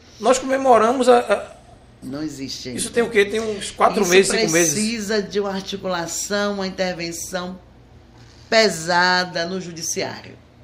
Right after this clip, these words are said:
Speaker 2: Porque não se implementa a Lei Maria da Penha sem
Speaker 1: Sem
Speaker 2: a
Speaker 1: a
Speaker 2: criação
Speaker 1: vara,
Speaker 2: das varas.
Speaker 1: das varas, é.
Speaker 2: Então, essas violências contra as mulheres, elas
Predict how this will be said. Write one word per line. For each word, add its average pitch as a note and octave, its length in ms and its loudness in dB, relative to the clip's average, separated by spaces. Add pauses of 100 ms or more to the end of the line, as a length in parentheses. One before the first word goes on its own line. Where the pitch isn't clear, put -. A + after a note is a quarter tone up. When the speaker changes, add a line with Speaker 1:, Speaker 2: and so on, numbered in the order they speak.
(720)
Speaker 2:
Porque D#3 300 -8
não E3+ 120 -4
se - 120 -6
implementa F3 920 -4 (520)
a B2+ 100 -6
Lei F#3 340 2
Maria A#3 300 2
da G3 100 -2
Penha D3+ 640 -6 (340)
sem - 380 -2
Speaker 1:
Sem G3+ 140 4
Speaker 2:
a - 80 6
Speaker 1:
a - 20 4
Speaker 2:
criação F#3 300 4
Speaker 1:
vara, D#3+ 120 -2
Speaker 2:
das D3+ 240 -6
varas. A2+ 240 -10
Speaker 1:
das A2 220 -4
varas, A2 400 -6
é. B2 200 -14 (540)
Speaker 2:
Então, E3 480 -6
essas G#3 500 2
violências D3+ 420 -6
contra C3+ 240 -10
as C3 80 -10
mulheres, D3+ 480 -6
elas D#3 520 -6